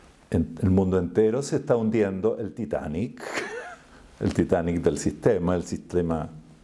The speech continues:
eh, aquello que conocimos se hunde en todas partes, ¿no es cierto? Hay incertidumbre, miedo, y cuando hay incertidumbre y miedo, los seres humanos nos polarizamos.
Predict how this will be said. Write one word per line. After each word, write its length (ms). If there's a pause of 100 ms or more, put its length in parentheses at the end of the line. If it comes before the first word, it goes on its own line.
(200)
eh, 340
aquello 380
que 120
conocimos 760 (180)
se 180
hunde 300
en 120
todas 200
partes, 640
¿no 100
es 80
cierto? 460 (640)
Hay 680
incertidumbre, 1300
miedo, 840
y 180
cuando 320
hay 120
incertidumbre 760
y 40
miedo, 440
los 140
seres 240
humanos 360
nos 120
polarizamos. 1120